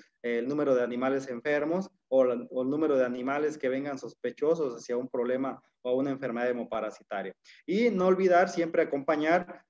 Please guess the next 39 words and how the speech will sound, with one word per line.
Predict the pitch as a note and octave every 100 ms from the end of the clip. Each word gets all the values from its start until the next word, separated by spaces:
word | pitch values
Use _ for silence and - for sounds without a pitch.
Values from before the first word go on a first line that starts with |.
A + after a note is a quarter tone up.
| _ -
estos | C#3+ D#3 D#3+ -
tratamientos | C#3+ C#3 D3+ D#3 D#3 D#3 G3+
con | G3 D3+ D#3
antiinflamatorios | C#3+ C3 B2+ B2+ B2 B2 C#3+ C#3
no | B2+
esteroidales, | B2 C#3+ D#3+ G3+ G3+ F#3+
como | - C3+
el | C3
caso | C#3 C3+ C#3
de | A#2+ A#2
un | B2+
meloxicam, | C3 B2 B2 D#3+ F3+ F#3
el | D3+
caso | D3+ D3 C#3+
de, | C#3 E3+ - - _ _
de | C#3
un, | C3+ C#3+ _
de | C3+
un | C3+
diclofenaco. | C3+ C3+ A#2+ A#2+ A#2+ A2+ B2
Recordemos | C#3+ C#3+ D3 F3+ F3
que | E3
estos | E3 E3+ E3
animales | D3 E3+ F3+ F3+ G3 - - _ _
llegan | D#3 D#3 D#3+ D3+ - _
muy | C#3 D#3
comprometidos, | D#3 D3 D#3 D#3+ D#3+ F#3 F#3 F#3
animales | C#3 C3 C#3 C#3+ C#3
que | -
traen, | B2 C3+ C3+ C3+ B2 A2 - _ _ -
eh, | B2 A#2+ A#2 A2+ G#2+ G#2 G2 F#2+ D#2+ F#2+ F2 G2+
muchos | D3 D3+ D3
de | C#3+
ellos | D3 D3
traen | B2+ B2+
fiebre, | B2+ F#3 F3+ E3+ F3
muchos | D3+ C#3+ D3+ B2+
de | C#3
ellos | C3+ C3 A#2+